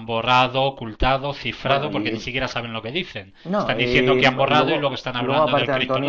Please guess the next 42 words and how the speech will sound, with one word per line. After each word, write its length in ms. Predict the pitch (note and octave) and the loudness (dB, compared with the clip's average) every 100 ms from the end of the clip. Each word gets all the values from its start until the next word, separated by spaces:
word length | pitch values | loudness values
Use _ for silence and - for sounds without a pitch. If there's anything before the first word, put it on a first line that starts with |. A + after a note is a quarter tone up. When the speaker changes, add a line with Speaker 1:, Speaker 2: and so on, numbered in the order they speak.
| D3 | 0
Speaker 1:
criptobuque. 200 | C3 A#2 | 0 -4
Speaker 2:
eh, 40 | |
solamente 460 | A2 C#3+ A#2+ A2+ A2+ | -4 -4 -4 -6 -6
comentar, 600 | A2 G#2+ G2+ A#2 A#2+ B2 | -8 -10 -8 -2 0 0
eh, 280 | A2+ G#2+ G#2+ | -2 -6 -8
pues 240 | G#2+ G2 | -8 -8
una 380 | A#2+ A#2 A#2 G#2+ | -6 -4 -4 -4
cosa, 280 | C3+ D3 G3 | -4 -4 -4
que 100 | A#2+ | -4
es 60 | G#2+ | -6
la 140 | G#2 | -4
Ley 240 | G#2 A2 | -2 -4
once 280 | A#2 A#2 A#2 | -4 -6 -6
dos 120 | G#2+ | -8
mil 160 | G#2 G2+ | -8 -8
siete 260 | C#3+ D3+ D#3+ | -8 -4 -4
de 100 | A2 | -4
veintidós 400 | G#2 G2 F#2+ G2 | -6 -8 -8 -8
de 80 | - | -6
junio, 420 | F3+ D3+ E3+ - - _ _ - | -4 -4 -6 -10 -20 _ _ -6
que 140 | B2+ | -2
da 80 | A#2+ | 0
acceso 280 | B2 A#2 A#2+ | -2 -4 -4
electrónico 460 | A2 A#2+ A#2+ A2 | -4 -4 -6 -2
a 40 | A#2 | -2
los 140 | A2 | -2
ciudadanos, 560 | A#2+ A2 B2 F#3+ A#3 F3 | -4 -4 -2 -4 -4 -4
a 40 | |
los 140 | G#2+ G#2 | -4 -4
servicios 400 | G2 G#2 A2 - | -6 -6 -8 -4
públicos, 560 | E3+ C3+ B2+ F#3+ G3 | -2 -2 -2 -4 -6
y 80 | F#2+ | -12
bueno, 300 | G2 G#2+ F#2+ | -10 -12 -10
dentro 280 | G2+ G2+ G2+ | -10 -6 -6
de 80 | G2+ | -4
su 120 | A2 | -6
artículo 500 | G#2 A2+ G#2+ G#2+ G#2+ | -6 -8 -4 -4 -4
tres, 260 | C3 D3 | -4 -4
finalidades 640 | D3 A2+ G2 G2+ G#2 G#2 G#2+ | -4 -6 -4 -2 0 0 -2
de 120 | G#2+ | -2
la 100 | A2 | 0
ley, 400 | C#3 D3+ F3 | 0 0 -4